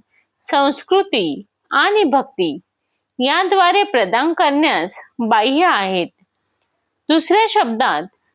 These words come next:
कृष्ण भावनेच्या विज्ञानाचा प्रसार करणे हे सर्व राज्यांच्या शासन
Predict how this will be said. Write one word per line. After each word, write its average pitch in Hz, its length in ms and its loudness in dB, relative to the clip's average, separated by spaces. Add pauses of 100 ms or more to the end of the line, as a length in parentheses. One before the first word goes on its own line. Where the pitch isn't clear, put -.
(160)
कृष्ण 381 500 0
भावनेच्या 269 600 0
विज्ञानाचा 262 760 0
प्रसार 262 520 -2
करणे 311 520 0 (560)
हे 403 220 0
सर्व 240 440 0 (400)
राज्यांच्या 277 800 0
शासन 294 600 0